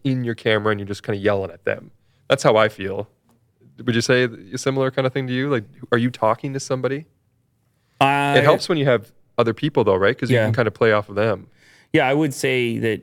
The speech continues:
Speaker 2: I, I would look at, um, I, I would look at the, our pr-, our pr-, production, the scale of our production and the progression of how we produce things as a major,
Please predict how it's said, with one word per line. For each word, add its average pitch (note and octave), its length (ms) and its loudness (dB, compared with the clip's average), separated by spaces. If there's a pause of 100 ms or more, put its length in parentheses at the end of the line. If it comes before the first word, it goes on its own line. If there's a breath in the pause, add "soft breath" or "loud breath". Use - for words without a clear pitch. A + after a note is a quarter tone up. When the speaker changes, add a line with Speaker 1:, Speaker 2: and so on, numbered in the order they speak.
Speaker 2:
I, B2+ 60 0
I A2 200 0
would A2 200 0
look B2 180 -2
at, B2 140 -4 (100)
um, G2 460 -2 (840)
I, A2+ 80 0 (100)
I B2 60 0
would B2 180 0
look B2+ 160 -2
at C3+ 160 -4
the, G2+ 340 0 (100)
our G#2+ 160 0
pr-, - 240 -8
our F#2+ 320 -2 (580)
pr-, A#2+ 160 -2 (100)
production, G#2+ 840 -2 (1200)
the A2 80 -4
scale A2 360 -2
of G#2+ 80 0
our G#2+ 120 2
production G2 640 -2 (420 soft breath)
and F#2+ 400 -2
the F#2+ 80 -4
progression G#2+ 720 -2
of F#2+ 140 -6
how G2+ 180 -2
we F#2+ 100 -2
produce F#2+ 420 -4
things F#2 360 -4
as G2 220 -4
a F#2 60 -4
major, G2 840 -2